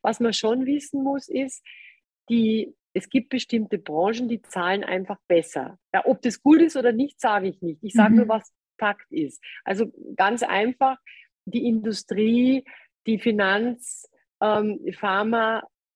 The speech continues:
Speaker 1: Pharma ist ja auch Industrie, die zahlen einfach recht gut und
Speaker 2: Mhm.
Speaker 1: N G Os zahlen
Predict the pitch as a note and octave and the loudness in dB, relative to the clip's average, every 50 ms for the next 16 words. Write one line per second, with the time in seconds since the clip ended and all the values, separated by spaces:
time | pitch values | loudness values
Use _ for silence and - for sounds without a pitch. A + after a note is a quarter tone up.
0 | _ _ _ F#3 F3+ F#3+ F3+ F3+ F#3 F#3 - - D#3+ D#3+ E3 E3 D#3 D#3 D3 - | _ _ _ -16 -10 -8 -6 -4 -4 -4 -4 -2 -2 -2 -2 -4 -6 -6 -8 -10
1 | - C3+ C#3+ C#3 C3 - _ _ - G3+ F#3+ - - F3+ F3 F#3 G#3 A3+ A3 - | -10 -8 -8 -8 -8 -10 _ _ -10 -10 -8 -6 -4 -2 0 2 2 2 2 0
2 | F#3+ G3 G3 F#3 G#3 G3 - E3+ D#3 D#3 _ _ - E3+ F3 A#3 E4+ - - _ | -2 -2 -2 -2 -4 -4 -4 -6 -8 -8 _ _ -4 0 2 4 4 2 2 _
3 | _ - - - - _ _ - A3+ A3+ G#3 G#3 G3 G3 G#3+ G#3 - A3 - - | _ -20 -20 -20 -20 _ _ 0 2 4 4 6 6 6 4 4 2 0 0 2
4 | F3 F#3 F#3+ A#3+ C4+ C4+ B3 - - _ _ _ - G3 F#3 F#3 F#3 G3+ G#3+ A#3 | 4 4 6 4 4 2 -2 -6 -12 _ _ _ -6 -4 -2 0 2 2 2 2
5 | A#3 A3 - | 0 -2 -8